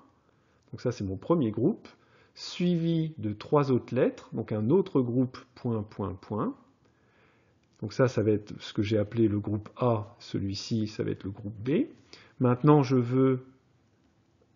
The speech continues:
à nouveau que ce soit le groupe B, donc qui correspond ici au numéro deux, donc ça va être anti-slash deux.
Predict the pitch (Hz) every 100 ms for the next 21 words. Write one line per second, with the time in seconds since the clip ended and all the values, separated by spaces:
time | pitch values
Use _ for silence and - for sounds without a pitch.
0 | _ - 151 156 139 147 147 143 - 120
1 | - 117 - 123 113 113 - 110 104 107
2 | 92 95 165 320 160 113 120 107 117 117
3 | - - 127 117 120 113 107 - 127 123
4 | - 120 107 107 107 101 101 98 175 311
5 | - 131 - 104 101 - - 147 147 131
6 | - 110 104 98 101 196 330